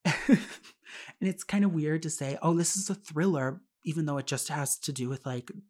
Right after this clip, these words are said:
their relationship basically exploding. Um, but I really enjoyed it.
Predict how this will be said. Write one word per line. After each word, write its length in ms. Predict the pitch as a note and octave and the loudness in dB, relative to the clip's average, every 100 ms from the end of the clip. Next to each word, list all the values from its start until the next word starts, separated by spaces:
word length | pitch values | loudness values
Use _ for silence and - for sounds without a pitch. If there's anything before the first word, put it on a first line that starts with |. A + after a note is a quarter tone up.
| _ - | _ -8
their 320 | C#3 C3+ - | -4 -4 -4
relationship 760 | C3+ B2 B2+ - C#3 - A#2+ - | -4 -4 -4 -4 -6 -6 -6 -4
basically 760 | B2+ B2 C#3 - B2 A#2 B2+ G#3 _ _ _ - | -6 -4 -6 -8 -8 -6 -8 -12 _ _ _ -8
exploding. 720 | - - - A2 A2+ A#2 - _ - - - - - _ - | -2 -2 -2 -4 -4 -10 -12 _ -20 -20 -20 -20 -20 _ 0
Um, 540 | C3+ C3+ F3 D#3 D#3+ - _ _ _ _ _ _ _ _ _ _ _ _ _ - - - | 2 4 2 2 0 -10 _ _ _ _ _ _ _ _ _ _ _ _ _ -20 -18 -12
but 140 | - | 0
I 140 | D3+ D#3 | 2 2
really 260 | D3 B2+ | 2 -2
enjoyed 300 | A#2+ C3+ A#2+ | -4 -6 -8
it. 100 | - | -10